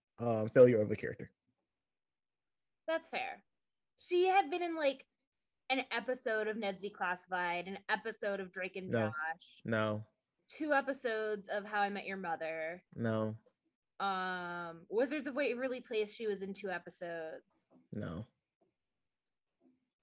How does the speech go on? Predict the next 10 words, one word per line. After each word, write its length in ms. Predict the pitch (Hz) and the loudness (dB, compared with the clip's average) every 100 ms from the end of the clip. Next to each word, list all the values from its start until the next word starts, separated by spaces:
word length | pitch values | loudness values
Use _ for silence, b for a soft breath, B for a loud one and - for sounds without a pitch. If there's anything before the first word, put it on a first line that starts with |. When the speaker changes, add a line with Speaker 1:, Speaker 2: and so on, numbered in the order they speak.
| _ | _
Speaker 2:
Really, 760 | 240 247 330 330 320 320 311 285 | -6 0 2 2 0 -2 -2 -4
she 180 | 277 294 | -2 2
wasn't 400 | 254 269 311 - _ _ _ _ _ _ _ - | 2 2 -2 -8 _ _ _ _ _ _ _ -6
in 220 | 277 269 | -2 0
anything 840 | 247 247 262 262 233 220 220 220 226 - | 0 -2 -4 -4 -4 -4 -8 -10 -14 -10
substantial 1200 | 214 - - - 247 262 240 - 160 131 151 - | -10 -10 -10 -2 0 -2 -6 -8 -6 -6 -10 -8
until 260 | - 220 233 | -6 -4 -6
Pretty 220 | 202 196 | -6 -6
Little 200 | 185 160 | -6 -6
Liars. 580 | 143 143 71 67 - - | -8 -8 -10 -18 -20 -20